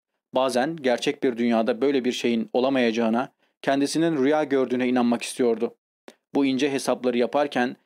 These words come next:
kendi kendine düşüncelere daldı. İnsanlığın bu hali bir çeşit delilik ve çılgınlık belirtisiydi.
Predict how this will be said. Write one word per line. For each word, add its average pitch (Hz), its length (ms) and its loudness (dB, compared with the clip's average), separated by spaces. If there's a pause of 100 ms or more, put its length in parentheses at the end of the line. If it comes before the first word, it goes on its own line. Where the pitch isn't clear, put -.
(160)
kendi 139 240 0
kendine 127 560 0
düşüncelere 123 500 0
daldı. 110 380 0 (580)
İnsanlığın 143 640 0
bu 147 140 -2
hali 139 480 0
bir 160 120 0
çeşit 123 380 -4
delilik 127 380 0
ve 175 120 0
çılgınlık 131 480 -2
belirtisiydi. 120 680 0